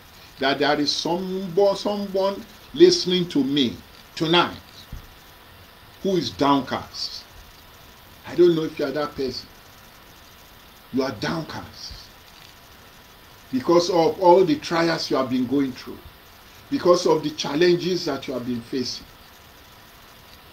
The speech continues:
But God said, "I should tell you good news." God said, "I should tell you that your son,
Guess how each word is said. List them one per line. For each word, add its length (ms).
But 200
God 220
said, 300
"I 140
should 240
tell 180
you 320
good 200
news." 760
God 320
said, 300
"I 120
should 240
tell 200
you 200
that 200
your 180
son, 1040